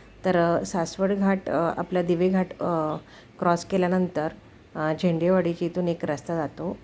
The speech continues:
अ, टर्न घ्यायचा. तर तिथे, अ, मल्हारगड आहे. तर खूप सुंदर आहे. सकाळचे आम्ही, अ, गेलो होतो आणि इथे काही फोटोज काढले, काही, अ, म्हणजे काही, अ, हॉटेलमधले फोटोज आहेत, काही आमचे मल्हारगडवरचे फोटो आहेत.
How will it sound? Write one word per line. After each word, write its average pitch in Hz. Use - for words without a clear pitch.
अ, 160
टर्न 170
घ्यायचा. 160
तर 185
तिथे, 185
अ, 175
मल्हारगड 170
आहे. 160
तर 196
खूप 294
सुंदर 196
आहे. 185
सकाळचे 185
आम्ही, 180
अ, 170
गेलो 170
होतो 156
आणि 170
इथे 170
काही 180
फोटोज 180
काढले, 151
काही, 175
अ, 160
म्हणजे 170
काही, 180
अ, -
हॉटेलमधले 175
फोटोज 165
आहेत, 151
काही 170
आमचे 165
मल्हारगडवरचे 165
फोटो 165
आहेत. 147